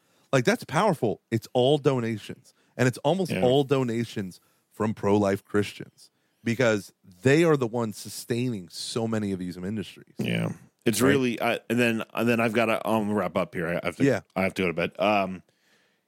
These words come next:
Speaker 2: it's easy to make these a-, accusations without researching anything or seeing
Speaker 1: Yeah.
Speaker 2: what's really out there, because if not, then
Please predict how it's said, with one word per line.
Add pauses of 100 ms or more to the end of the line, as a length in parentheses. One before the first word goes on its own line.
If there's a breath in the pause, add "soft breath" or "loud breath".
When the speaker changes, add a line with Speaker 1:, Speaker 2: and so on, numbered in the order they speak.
(100)
Speaker 2:
it's
easy
to
make
these
a-,
accusations
without
researching
anything
or
seeing
Speaker 1:
Yeah.
Speaker 2:
what's
really
out
there,
because
if
not,
then